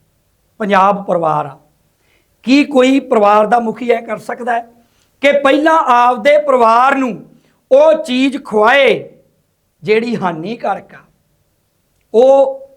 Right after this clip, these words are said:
ਪਰਿਵਾਰ 'ਚ ਲਿਆ ਕੇ ਕਵੇ ਵੀ ਜਿੰਨੇ ਖਾਣੀ ਆ, ਪੀਣੀ ਆ, ਪੀ ਲਓ, ਤੇ ਫਿਰ ਉਹ ਚੀਜ਼ ਖਵਾ ਪਿਆ ਕੇ ਤੇ ਆਖੇ ਵੀ ਇਹਦੇ ਤੋਂ ਜਿਹੜਾ ਥੋੜ੍ਹਾ ਬਹੁਤ ਮੈਨੂੰ ਫਾਇਦਾ ਹੋਏਗਾ,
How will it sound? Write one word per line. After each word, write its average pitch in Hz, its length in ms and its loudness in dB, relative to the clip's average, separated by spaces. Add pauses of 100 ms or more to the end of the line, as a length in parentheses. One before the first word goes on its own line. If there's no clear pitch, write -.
ਪਰਿਵਾਰ 233 400 2
'ਚ 269 100 -6
ਲਿਆ 240 240 2
ਕੇ 240 140 -6
ਕਵੇ 262 300 0
ਵੀ 254 60 -10
ਜਿੰਨੇ 254 300 -8
ਖਾਣੀ 233 420 -8
ਆ, 233 80 -6
ਪੀਣੀ 233 420 -14
ਆ, 226 60 -10
ਪੀ 226 200 -12
ਲਓ, 214 300 -4 (800)
ਤੇ 233 80 0
ਫਿਰ 220 600 -2 (600)
ਉਹ 269 580 2
ਚੀਜ਼ 233 480 -2 (460)
ਖਵਾ 202 340 0
ਪਿਆ 233 240 0
ਕੇ 233 160 -8
ਤੇ 214 160 -6
ਆਖੇ 202 500 -4 (360)
ਵੀ 226 80 -6
ਇਹਦੇ 240 380 0
ਤੋਂ 233 160 -2
ਜਿਹੜਾ 208 240 -4
ਥੋੜ੍ਹਾ 202 320 -4
ਬਹੁਤ 196 280 -8
ਮੈਨੂੰ 190 240 -16
ਫਾਇਦਾ 165 300 -2
ਹੋਏਗਾ, 175 400 -6